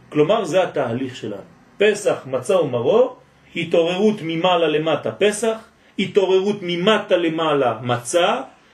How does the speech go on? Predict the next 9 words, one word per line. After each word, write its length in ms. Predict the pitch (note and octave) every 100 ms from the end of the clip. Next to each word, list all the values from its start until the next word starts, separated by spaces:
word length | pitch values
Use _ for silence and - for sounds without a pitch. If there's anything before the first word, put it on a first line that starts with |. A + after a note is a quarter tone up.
| _
והבנת 920 | A#2 B2 E3 C#3 D3 C3 D3+ G#3 A3
התהליך 720 | F#3+ - D#3+ C#3+ C#3 E3+ F3+ D3
מרור. 460 | C3 A#2 G2+ E2 - _ _ _ _ _ _ _ _ _
כן? 160 | E3 A3+
שזה 320 | A#3 D3 C3+ F3+
בעצם 440 | D#3+ G3 G#3 G#3+ G#3 - _ _
עניין 360 | D3+ D#3 F#3 F#3 A#2+
התיקון, 640 | - - - - D3 G2+ F2+
מיתוק 600 | B2 C#3+ - B3+ - -